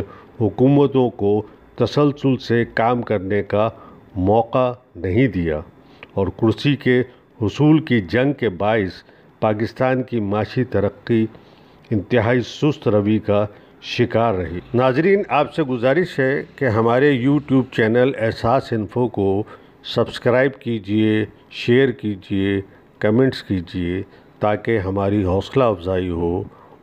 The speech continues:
और इसी तरह TikTok पर हमारे चैनल एहसास इन्फो को फॉलो कीजिए, शेयर कीजिए, कमेंट्स कीजिए।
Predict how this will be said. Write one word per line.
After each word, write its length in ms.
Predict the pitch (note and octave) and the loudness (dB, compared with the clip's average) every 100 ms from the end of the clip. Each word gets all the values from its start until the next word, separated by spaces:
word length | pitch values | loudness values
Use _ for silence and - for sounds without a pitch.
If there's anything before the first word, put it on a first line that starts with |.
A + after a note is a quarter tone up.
| - | 0
और 400 | A2 A2 A2 - - - - | 2 4 2 -4 -16 -12 -4
इसी 280 | A2 - D#3+ | -2 0 2
तरह 420 | A#2 F#2+ F#2+ F#2 - - _ - | 2 2 0 -2 -6 -20 _ -4
TikTok 520 | C#3 C#3 A2+ G#2 F#2 | -2 -2 -2 -2 -2
पर 320 | - F#2+ G2 - - - - | -6 -4 -4 -6 -20 -20 -6
हमारे 360 | G2 G2+ A2 A2 | -2 0 2 0
चैनल 460 | - G2+ G#2 G2+ F#2 - - - | 0 0 2 0 -2 -10 -20 -6
एहसास 500 | G2+ - A#2 B2 - | -4 -2 -2 -2 -4
इन्फो 360 | G2 E2+ G2+ F#2 | -8 -8 -8 -8
को 240 | - F#2 F2+ F#2 - - - _ | -4 -2 -2 -4 -12 -20 -20 _
फॉलो 400 | - G#2 A2 C3 | -2 2 4 4
कीजिए, 640 | - G2+ F2+ E2+ F#2 F2+ F#2 - - - | 0 -6 -8 -4 -2 -2 -4 -8 -20 -16
शेयर 360 | - A2 B2 A#2 | -4 0 2 0
कीजिए, 680 | - F#2 D#2+ F#2 F2+ F2+ G2 - - - - | -4 -6 -4 -4 -2 -2 -4 -10 -20 -10 -2
कमेंट्स 380 | G2 A#2+ A2 | 0 2 -2
कीजिए। 540 | - F2+ D#2+ F2 E2 | -8 -12 -10 -12 -12